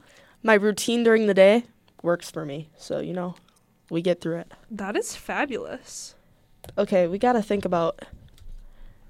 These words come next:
Speaker 1: just a little bit about the N F L, just 'cause I wanna talk about it, 'cause the Super Bowl
Speaker 2: Wait, can we please finish these rankings?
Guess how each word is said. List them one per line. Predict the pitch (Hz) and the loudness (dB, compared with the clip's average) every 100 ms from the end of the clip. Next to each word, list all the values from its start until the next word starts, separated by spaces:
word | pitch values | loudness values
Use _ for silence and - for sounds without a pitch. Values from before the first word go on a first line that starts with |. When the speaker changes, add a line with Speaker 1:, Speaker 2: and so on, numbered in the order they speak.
| - - - | -20 -20 -2
Speaker 1:
just | - 262 269 - - - _ _ _ _ _ _ - | 6 6 6 -4 -14 -20 _ _ _ _ _ _ 2
a | |
little | 196 190 190 208 190 | 4 4 4 6 4
bit | 170 147 - | 4 0 0
about | 160 170 185 170 165 - - - _ _ | -4 0 2 2 2 -4 -12 -16 _ _
the | - - | -6 -2
N | 185 | 0
F | 175 - | 0 -2
L, | 165 151 170 - _ _ _ _ | -2 -2 -6 -12 _ _ _ _
just | - - | -6 -6
'cause | - | -2
I | 196 | 2
wanna | 185 180 | 4 2
talk | 175 175 170 | 0 -2 -4
about | 175 175 | -4 -4
it, | - | -4
'cause | - 165 | -6 -6
the | 156 | -6
Super | - - 190 190 | -6 -2 0 2
Bowl | 185 180 180 | 4 6 8
Speaker 2:
Wait, | 240 240 | 6 4
can | - | 0
we | 220 294 | -2 -2
please | - 202 202 | -2 -4 -4
finish | - 175 202 | -8 -8 -8
these | - 220 | -8 -8
rankings? | 196 156 - - - 226 - | -8 -12 -12 -12 -10 -10 -12